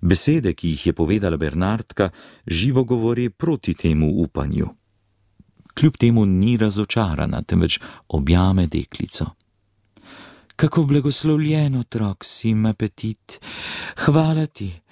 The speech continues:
stara, bolna ženska sem, toda v prihodnjih petnajstih dneh bom s teboj skupaj vsak dan romala k votlini. Upam, da tudi vi nobeden dan ne boste manjkali, draga Perejeva."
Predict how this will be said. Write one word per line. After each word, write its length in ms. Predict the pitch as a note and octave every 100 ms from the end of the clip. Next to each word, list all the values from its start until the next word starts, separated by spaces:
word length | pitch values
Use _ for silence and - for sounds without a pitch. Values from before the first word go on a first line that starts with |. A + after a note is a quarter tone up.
| - -
stara, 580 | B2 - D3+ C3+ A2+ G#2+
bolna 500 | G#2 D#3+ E3 D#3 D3+
ženska 600 | C3 D#3 D#3 C3+ - B2+
sem, 260 | - A#2
toda 280 | A#2 C3+ C3 - - - -
v 80 | G2
prihodnjih 640 | A2 G#2 E3+ D#3+ C3+ -
petnajstih 640 | D3+ D#3 C3+ A2+ - F2+
dneh 240 | G2 D3 C#3+ - -
bom 240 | - C3 B2
s 120 | -
teboj 360 | A#2+ A2+ E3 D#3+
skupaj 480 | - - E3+ D3+ -
vsak 540 | A#2 - - E3+ D3
dan 240 | C3+ D3 C#3
romala 480 | C#3 C#3 B2 A2
k 120 | G#2 G2+
votlini. 580 | F#2+ - F2+ D#2+ D#2+ - - - - - - -
Upam, 300 | D#3+ D3+ C#3+
da 120 | B2+
tudi 300 | A#2 C#3+ C#3
vi 280 | A#2 C#3 E3+
nobeden 540 | D#3+ B2 C3+ D3 D#3 D#3
dan 300 | D#3+ D#3 C#3+
ne 80 |
boste 340 | A#2 A#2 - A#2
manjkali, 520 | A2+ G2+ F#2+ F#2 G2
draga 360 | G2 F#2+ F2+ F2+
Perejeva." 720 | F2+ E2+ D#2 C#2+ D2+ D#2+